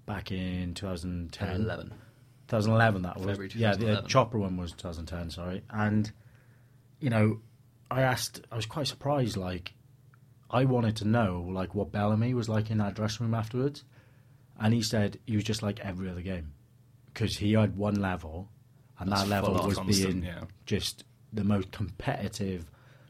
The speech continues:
Speaker 1: argumentative, like, guy in the world, 'cause he just had that desire to win. So for me, I always remember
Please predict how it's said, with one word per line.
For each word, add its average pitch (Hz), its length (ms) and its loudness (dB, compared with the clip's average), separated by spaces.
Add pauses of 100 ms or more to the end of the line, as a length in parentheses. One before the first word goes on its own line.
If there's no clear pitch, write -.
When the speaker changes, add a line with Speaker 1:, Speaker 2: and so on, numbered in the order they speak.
(340)
Speaker 1:
argumentative, 107 1000 2
like, 90 280 -6 (600)
guy 92 580 2
in 101 80 -4
the 107 80 4
world, 117 260 6
'cause 110 180 0
he 117 200 -2
just 117 200 2
had 120 160 2
that 117 160 4
desire 113 400 4
to 110 140 -2
win. 104 360 2
So 107 160 -2
for - 160 -4
me, 131 260 2
I 98 160 0
always 110 240 2
remember 101 600 0